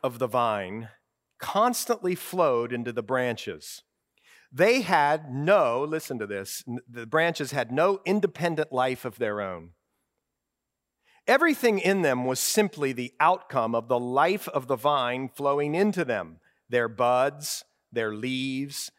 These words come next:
their blossoms, their fruit were really not theirs, but the buds, leaves, blossoms, and fruit of the vine.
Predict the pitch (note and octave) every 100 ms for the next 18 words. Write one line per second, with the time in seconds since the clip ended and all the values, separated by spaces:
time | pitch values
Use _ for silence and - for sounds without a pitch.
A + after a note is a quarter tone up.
0 | _ A#2 A2 A2+ A2+ C3 C3+ - C#3 D3
1 | C3+ - - A#2+ G#2+ - D3+ D3+ D#3 -
2 | _ _ C#3 D3 C3 F#3+ G#3+ C#3+ B2 A#2+
3 | - E3 D3+ B2 A#2 B2+ - A#2 C#3+ D#3
4 | D3+ A#2 C3 D3+ D3+ A#2+ A#2 C#3 D3+ D3+
5 | C#3 B2+ A2+ - C#3+ D3+ C#3+ C#3 F#3 B3
6 | D4 C3 E2+